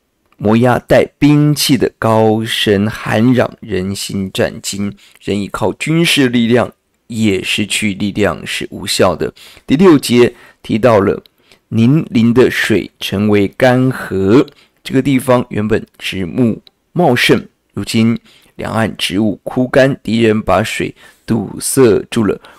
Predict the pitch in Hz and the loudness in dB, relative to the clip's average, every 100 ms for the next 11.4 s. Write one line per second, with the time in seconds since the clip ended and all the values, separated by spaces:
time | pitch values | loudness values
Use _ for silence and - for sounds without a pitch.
0 | _ 139 135 107 - 107 - 202 - - | _ 2 4 4 0 -6 -8 -12 -12 -10
1 | 123 92 - 127 117 - 123 - _ _ | -8 -8 -8 -12 -8 -8 -8 -10 _ _
2 | _ - - - 107 110 - - _ _ | _ -14 -10 -6 -2 0 -2 -8 _ _
3 | - _ _ - 113 120 120 - 135 117 | -20 _ _ -2 0 0 0 -2 -2 0
4 | 107 - 104 117 92 98 - - _ _ | 0 0 0 2 2 0 -8 -20 _ _
5 | _ 104 113 127 117 107 110 101 98 101 | _ 0 4 4 4 2 0 -2 0 0
6 | 104 - - 107 127 160 107 - 127 - | -2 -4 -4 0 4 2 0 -4 -4 0
7 | 113 104 110 104 - 147 120 107 107 - | 0 2 2 2 2 2 2 2 -2 -2
8 | 95 104 95 - - - - 151 117 - | -2 0 0 -2 -8 -12 -6 -4 -4 -6
9 | - 92 101 120 - _ _ _ _ _ | -6 -2 2 2 0 _ _ _ _ _
10 | _ - - 127 160 - _ _ - 120 | _ -10 0 4 4 0 _ _ -4 -2
11 | 120 - 104 | -2 -2 -4